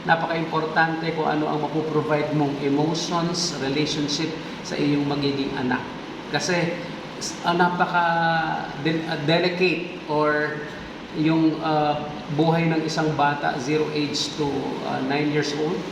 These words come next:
importante na natataniman ng magandang influence yan.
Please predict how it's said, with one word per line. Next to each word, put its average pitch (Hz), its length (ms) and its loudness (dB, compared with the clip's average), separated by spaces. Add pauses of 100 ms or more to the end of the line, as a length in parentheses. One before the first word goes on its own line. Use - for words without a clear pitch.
(380)
importante 147 680 2
na 143 320 0 (300)
natataniman 147 1040 0
ng 139 140 -2 (280)
magandang 139 540 2
influence 139 680 0
yan. 123 140 -2